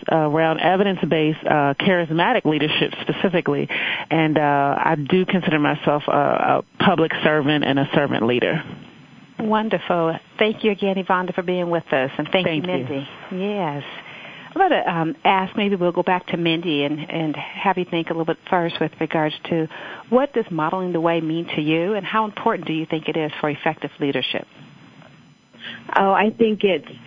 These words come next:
Speaker 3: it's key to, to effective leadership. And I think that modeling the way is, um, however you want your staff to treat the clientele is exactly the way you should treat them.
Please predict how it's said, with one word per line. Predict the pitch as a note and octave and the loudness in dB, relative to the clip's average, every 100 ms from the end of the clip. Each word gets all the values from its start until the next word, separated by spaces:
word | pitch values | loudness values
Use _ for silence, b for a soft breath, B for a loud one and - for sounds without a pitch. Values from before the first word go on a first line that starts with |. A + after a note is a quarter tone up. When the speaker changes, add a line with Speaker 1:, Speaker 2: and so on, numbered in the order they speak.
| - - | -6 0
Speaker 3:
it's | F#3+ - - - - | 0 0 -8 -4 0
key | C4 A3 F#3 - | 2 2 -2 -2
to, | G3 E3+ E3 - - - - | 0 0 0 -4 -8 -18 -6
to | - F#3+ | 0 0
effective | F3 F3 - E3 | 0 -2 -2 -4
leadership. | E3+ F3+ F3+ - F3+ E3+ B B B G#3 | -2 0 0 0 -2 -2 B B B 0
And | G#3 | 2
I | G3+ | 2
think | A#3+ A#3 | 0 0
that | G#3 | 0
modeling | F#3+ G#3+ A#3+ B3+ A3 | 2 2 2 2 2
the | F3 | 2
way | F#3+ G#3+ F#3+ E3+ - | 2 2 2 0 0
is, | F#3+ F3+ E3+ E3+ - B B - | 2 2 2 -2 -10 B B -2
um, | F#3 F3 F3+ | 2 2 2
however | A3+ A#3 B3+ C#4+ | 2 4 2 2
you | C#4 A3+ | 2 2
want | G3+ G3+ | 2 0
your | F3+ F#3 | 0 -2
staff | - F#3+ G3 - | 0 2 2 -2
to | F#3+ | -6
treat | - G3+ F#3 - | -2 0 2 0
the | F#3 | -2
clientele | - F#3+ F3 G3+ F3+ D3+ | 2 2 2 2 2 2
is | E3 | 0
exactly | E3+ F#3 F3+ F#3 F#3+ | -2 0 0 2 0
the | F3 | 2
way | E3+ E3+ | 2 2
you | E3+ | 0
should | F#3 E3 | 0 -2
treat | - - F#3 - | -2 0 0 0
them. | F3+ E3+ C#3 - | 0 0 -2 -6